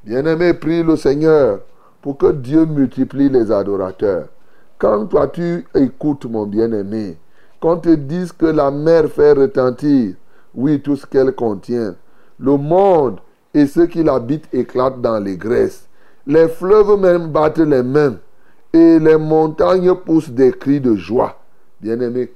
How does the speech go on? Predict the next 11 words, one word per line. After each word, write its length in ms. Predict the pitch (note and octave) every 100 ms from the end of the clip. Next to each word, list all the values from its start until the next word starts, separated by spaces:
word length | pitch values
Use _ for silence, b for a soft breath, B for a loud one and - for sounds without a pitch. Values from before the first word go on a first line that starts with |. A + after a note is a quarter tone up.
| -
comment 580 | C#3+ D3 D#3 F3 F3+ F3
toutes 220 | - E3+ -
ces 220 | E3 D3
créatures 600 | - B2+ A2+ A2+ C#3 C#3+ C#3+
peuvent 240 | C3+ C3+
adorer 440 | C3 G2+ G#2 A#2 B2
Dieu ? 360 | G2 A2+ A#2+ - - - - -
Et 140 | E3+
c'est 200 | E3 E3
les 400 | D#3+ D#3 A#2+ -
hommes 360 | F#3+ G3 A#2